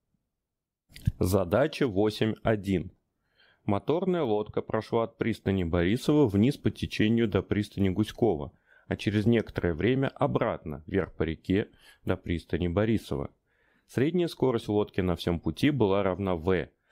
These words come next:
а время стоянки в Гуськово составило одну десятую времени всего путешествия. Чему равна скорость лодки в стоячей воде,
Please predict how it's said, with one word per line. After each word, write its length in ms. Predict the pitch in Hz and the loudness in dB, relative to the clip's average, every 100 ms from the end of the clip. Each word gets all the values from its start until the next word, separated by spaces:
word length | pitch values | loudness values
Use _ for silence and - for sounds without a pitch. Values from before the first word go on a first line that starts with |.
| - _ | -20 _
а 100 | 98 | -4
время 340 | 92 113 98 90 | 0 0 0 -2
стоянки 540 | - 95 90 82 - | -2 0 0 -4 -8
в 80 | 82 | -6
Гуськово 500 | 85 - - 139 139 | -6 -2 -2 0 0
составило 640 | - 87 - 104 90 82 | -2 -4 -2 0 0 -2
одну 320 | - 87 98 | -2 -2 0
десятую 640 | 87 90 - 117 143 147 110 | 0 -4 0 0 2 0 0
времени 460 | 87 107 113 117 | 2 2 2 0
всего 340 | 113 - 82 80 | -2 -2 0 -2
путешествия. 800 | - - 92 80 76 - - - _ _ - - - _ | -4 -8 -4 -2 -4 -6 -10 -10 _ _ -20 -20 -20 _
Чему 260 | - 135 170 | 0 2 2
равна 320 | 147 127 113 | 0 0 -4
скорость 460 | - 110 87 - | -2 -2 -2 -4
лодки 420 | 90 92 131 - 160 | -2 0 0 0 -4
в 60 | |
стоячей 480 | - 85 80 76 82 | -2 -2 -2 -2 -4
воде, 480 | 76 73 78 82 | -4 -4 -2 -4